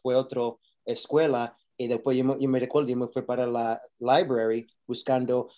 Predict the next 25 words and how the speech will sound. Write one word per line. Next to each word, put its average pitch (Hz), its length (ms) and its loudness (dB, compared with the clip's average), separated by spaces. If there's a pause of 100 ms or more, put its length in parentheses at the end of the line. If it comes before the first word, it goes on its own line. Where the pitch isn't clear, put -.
"¿A 110 60 -8
dónde 190 180 2
está 220 160 0
esa 185 200 0
escuela?" 147 500 0 (240)
Eh, 120 160 -8
eh, 127 160 -4
ah, 151 180 2
ah, - 160 -2
ah, 180 200 6
mira 165 220 6
la, 165 140 4
la 165 160 2
dirección 160 440 2
ahí. 143 360 0
Yo 131 100 -2
lo 135 120 -2
puedo 147 300 4
mandar 139 440 2
un, 139 320 0 (360)
un, 135 320 -2
un, 139 220 4
un, 135 200 2
un 131 220 0
letter. 143 400 6